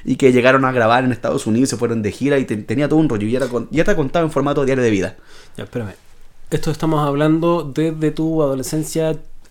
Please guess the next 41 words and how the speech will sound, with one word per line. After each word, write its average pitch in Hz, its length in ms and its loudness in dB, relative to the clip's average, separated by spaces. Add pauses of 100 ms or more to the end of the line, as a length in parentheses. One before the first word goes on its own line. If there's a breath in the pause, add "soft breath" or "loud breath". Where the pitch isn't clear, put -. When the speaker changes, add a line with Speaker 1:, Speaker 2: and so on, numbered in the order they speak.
(120)
Speaker 2:
más 139 120 0
o 139 40 0
menos 147 160 0
quince 160 300 2
años. 113 340 -4 (100)
Speaker 1:
Sí, - 200 -4
Speaker 2:
De - 60 4 (100)
Speaker 1:
todo 151 200 6
Speaker 2:
ahí, 170 120 6
Speaker 1:
el 147 80 0
Speaker 2:
desde 139 160 4
entonces 180 320 0
no 190 100 2
paraste. - 320 2 (140)
Speaker 1:
No, 110 240 -2
desde 101 140 0
entonces 123 260 -4
no 123 100 0
paré. 110 220 0 (500 loud breath)
Desde 107 160 0
entonces 117 320 0
no 127 60 4
paré. 123 120 8
De 113 120 6
hecho, 139 320 4
en, 113 580 0
en 110 240 0
esa 127 340 4
época 135 480 2
inventé 110 440 0
también, 127 480 2
eh, 113 560 4
una 110 480 -2
saga 127 340 2
que 120 80 -2
se 110 140 -2
llama 117 280 2
Hadas, 117 180 0
Magos 113 300 -2
y 107 60 0
Brujería, 131 480 -2